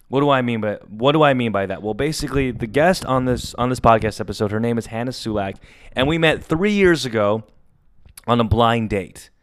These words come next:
Basically, there's this company called Jubilee Media, great, wonderful YouTube channel, and they put us together in this room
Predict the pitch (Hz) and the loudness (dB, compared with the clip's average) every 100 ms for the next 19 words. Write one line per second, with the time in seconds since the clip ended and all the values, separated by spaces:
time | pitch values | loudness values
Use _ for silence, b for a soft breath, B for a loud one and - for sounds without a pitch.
0 | _ _ _ _ _ _ _ - 139 139 | _ _ _ _ _ _ _ -2 0 2
1 | 156 139 139 120 110 - 143 135 139 135 | 0 0 2 0 -2 -2 2 2 2 2
2 | 117 104 - 135 135 131 120 117 117 120 | 0 0 0 0 0 0 0 0 0 2
3 | 120 113 - - 127 139 156 147 110 117 | 2 0 -6 -10 -2 0 0 -4 -6 -4
4 | 117 135 135 120 131 127 113 120 120 110 | -2 0 -2 -2 -2 -2 -2 -4 -4 -6
5 | 120 113 110 104 b b b b 117 117 | -4 -4 -4 -6 b b b b -4 0
6 | 160 175 - 139 123 113 113 123 139 143 | 0 0 -2 -2 0 0 -2 -4 -2 -2
7 | 139 - 113 113 104 101 | -4 -4 0 2 2 -2